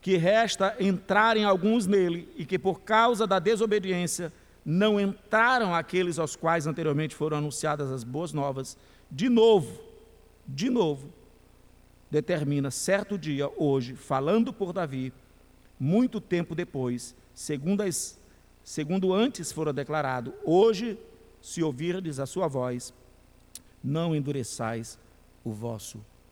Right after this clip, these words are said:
coração." Ou seja, ele diz: mais uma vez é necessário esta advertência.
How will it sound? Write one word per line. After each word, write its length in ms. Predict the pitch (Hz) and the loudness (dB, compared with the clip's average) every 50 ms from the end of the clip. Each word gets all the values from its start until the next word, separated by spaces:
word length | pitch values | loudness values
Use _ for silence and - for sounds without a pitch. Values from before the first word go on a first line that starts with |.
| _ _ _ _ _ | _ _ _ _ _
coração." 560 | - - 113 113 107 104 - - - 104 92 - _ _ _ - _ _ _ _ _ _ - - - _ | -8 -6 -6 -6 -6 -10 -14 -14 -14 -16 -16 -16 _ _ _ -20 _ _ _ _ _ _ -20 -20 -16 _
Ou 80 | - 127 | -12 -10
seja, 480 | - - - 131 123 107 90 95 107 - _ _ _ _ _ _ _ _ _ _ _ _ _ - | -10 -6 -6 -4 -4 -4 -6 -10 -16 -20 _ _ _ _ _ _ _ _ _ _ _ _ _ -6
ele 220 | 131 131 127 123 | -4 -4 -2 -4
diz: 280 | 117 123 120 117 107 107 | -4 -4 -4 -4 -4 -4
mais 300 | 127 156 185 190 185 160 | -4 -2 -2 -2 -2 -4
uma 160 | 185 196 190 | -6 -8 -6
vez 260 | 170 170 160 147 117 | -4 -4 -4 -2 -2
é 60 | 131 | -4
necessário 640 | 127 131 123 - 135 123 - - 135 123 127 127 120 | -4 -4 -4 -6 -8 -10 -8 -6 -6 -6 -4 -4 -6
esta 300 | 120 123 120 - - 131 | -6 -6 -8 -8 -10 -10
advertência. 800 | 120 120 113 127 123 110 - - 110 101 101 - - - - | -8 -8 -8 -10 -10 -12 -14 -14 -16 -16 -16 -18 -20 -20 -20